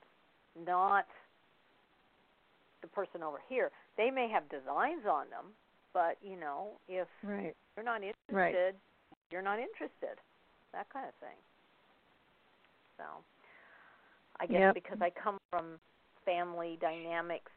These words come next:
Speaker 1: where there's a lot of different things that have happened, and I think we all do, but I've come to realize that it takes two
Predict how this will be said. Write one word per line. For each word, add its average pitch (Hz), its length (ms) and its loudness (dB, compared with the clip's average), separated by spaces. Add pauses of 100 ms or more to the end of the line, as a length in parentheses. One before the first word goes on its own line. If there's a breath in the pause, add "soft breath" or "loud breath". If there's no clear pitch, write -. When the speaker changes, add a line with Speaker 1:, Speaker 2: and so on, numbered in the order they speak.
(100)
Speaker 1:
where 156 320 -2
there's 160 220 -8
a 160 80 -2
lot 160 460 6
of 175 140 -4
different 175 420 -8
things 185 320 -8
that 185 100 -2
have 170 100 -4
happened, 208 600 -4
and 165 220 -8
I 165 120 -10
think - 240 -18
we 165 100 -10
all 156 180 -4
do, 185 240 -12
but 180 100 0
I've 156 240 2
come 185 240 -10
to 175 100 -8
realize 175 520 -2 (100)
that 156 300 -4
it 175 140 -10 (160)
takes 202 240 -10 (180)
two 233 240 -10